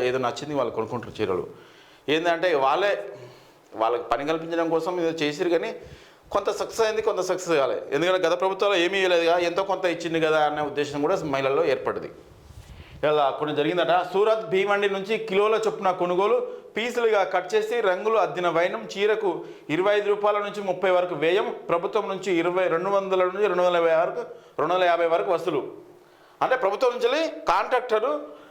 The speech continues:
రెండు వందల నుండి రెండు వందల యాభై వసూలు చేసి ఇరవై, ఇరవై ఐదు రూపాయలు, ఇరవై ఐదు, ముప్పై రూపాయల చీరలు అంటగట్టినట. అంటే ఈ మధ్యలో ఈ రెండు, రెండు వందల యాభై నుండి ముప్పైకి ఎంత తేడా, రెండు వందల నుండి ఇరవై ఐదుకి ఎంత తేడా, ఎంత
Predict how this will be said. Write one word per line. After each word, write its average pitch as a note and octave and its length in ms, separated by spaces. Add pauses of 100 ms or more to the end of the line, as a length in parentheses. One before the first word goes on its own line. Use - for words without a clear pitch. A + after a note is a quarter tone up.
(240)
రెండు F#3 180
వందల B3 120
నుండి B3 140
రెండు A3 140
వందల A3+ 60
యాభై A3 200
వసూలు F#3 280
చేసి G#3+ 200
ఇరవై, A#3+ 460
ఇరవై A3 240
ఐదు G#3 120
రూపాయలు, G3+ 280
ఇరవై F#3 480
ఐదు, A3 160
ముప్పై G#3 320
రూపాయల F#3 340
చీరలు F#3 200
అంటగట్టినట. D3 480 (380)
అంటే E3 280
ఈ F3 180
మధ్యలో F3+ 560 (520)
ఈ D#3 160
రెండు, D#3 180 (380)
రెండు D#3+ 140
వందల G#3 80
యాభై G#3 240
నుండి G3+ 180
ముప్పైకి F#3 380
ఎంత D#3+ 120
తేడా, D3+ 340
రెండు E3 160
వందల F#3+ 120
నుండి F#3+ 140
ఇరవై E3 200
ఐదుకి C#3+ 140
ఎంత C3+ 100
తేడా, B2 140
ఎంత D#3 600